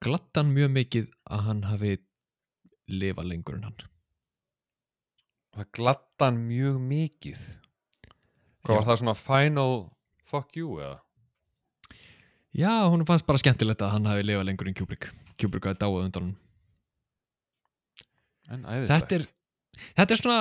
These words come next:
Speaker 1: þetta, þetta, þetta er smá svona next level petty dæmi, sko, en samt ég, ég skil það.
Speaker 2: Þetta er áhugaverður maður, Stephen King.
Speaker 1: King?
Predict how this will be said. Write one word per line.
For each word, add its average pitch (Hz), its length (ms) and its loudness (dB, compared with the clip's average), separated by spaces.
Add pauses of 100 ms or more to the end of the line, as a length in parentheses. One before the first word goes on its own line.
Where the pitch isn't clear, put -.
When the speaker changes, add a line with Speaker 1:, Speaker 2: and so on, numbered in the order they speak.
(120)
Speaker 1:
þetta, 190 200 -4
þetta, 185 260 -6
þetta 196 160 -2
er 185 80 0
smá 208 200 4
svona 185 240 4
next 175 360 4
level 147 220 6
petty 123 500 4
dæmi, 90 320 2
sko, 92 220 -4
en 113 140 0
samt - 260 0
ég, - 380 4
ég 151 80 8
skil 262 420 6
það. - 220 -8 (1800)
Speaker 2:
Þetta 120 220 -4
er 113 60 2
áhugaverður 151 540 6
maður, 101 380 4 (720)
Stephen 82 360 -10
King. 78 220 -12
Speaker 1:
King? 151 240 6